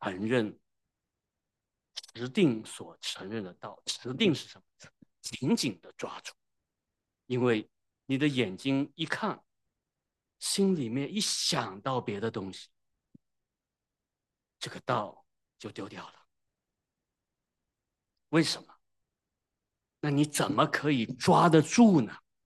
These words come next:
你的人生的境遇，你的碰到的状况，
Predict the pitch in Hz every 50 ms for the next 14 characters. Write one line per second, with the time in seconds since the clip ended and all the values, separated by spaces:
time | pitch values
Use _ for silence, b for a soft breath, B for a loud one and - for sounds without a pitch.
0 | _ _ _ _ _ _ _ _ _ _ _ _ _ _ _ _ _ _ _ _
1 | _ _ _ _ _ _ _ _ - 151 151 151 190 185 165 175 202 190 208 214
2 | 208 196 175 - 220 202 185 180 180 190 180 160 147 147 139 135 185 180 - -
3 | - _ _ _ - 226 202 180 165 156 160 151 - 240 208 175 151 - - 175
4 | 147 117 - -